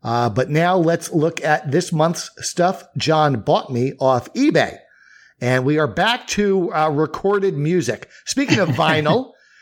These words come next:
Speaker 2: Yes.
Speaker 1: John bought me a forty-five single,
Speaker 2: Mm-hmm.
Speaker 1: The Ballad of Moondog Mayne,
Speaker 2: Mm-hmm.
Speaker 1: which was performed by Ricky Ringside. So,
Speaker 2: Yep.
Speaker 1: John, do you know who Ricky Ringside really is?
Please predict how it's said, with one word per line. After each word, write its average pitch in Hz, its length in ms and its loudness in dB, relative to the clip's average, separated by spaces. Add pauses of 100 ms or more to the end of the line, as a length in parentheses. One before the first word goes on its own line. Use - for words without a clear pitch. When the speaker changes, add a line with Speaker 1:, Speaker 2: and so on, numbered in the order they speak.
(120)
Speaker 2:
Yes. 175 180 0
Speaker 1:
John 160 320 0
bought 156 260 0
me 160 200 -4
a 139 160 0
forty-five 175 1040 -2
single, 190 640 -2 (200)
Speaker 2:
Mm-hmm. 151 260 -2 (140)
Speaker 1:
The 135 200 -4
Ballad 185 600 0 (100)
of 156 220 -4 (120)
Moondog 208 680 0
Mayne, 156 500 -4 (220)
Speaker 2:
Mm-hmm. 139 180 0
Speaker 1:
which 131 140 0
was 139 80 -4
performed 175 540 -2
by 160 340 2
Ricky 170 400 0
Ringside. 135 800 -2
So, 147 160 0
Speaker 2:
Yep. 127 120 -4
Speaker 1:
John, 165 360 2 (300)
do 127 120 -8
you 156 160 0
know 160 200 0
who 151 120 0
Ricky 147 320 0
Ringside 151 520 -2
really 123 440 -2
is? 190 320 -2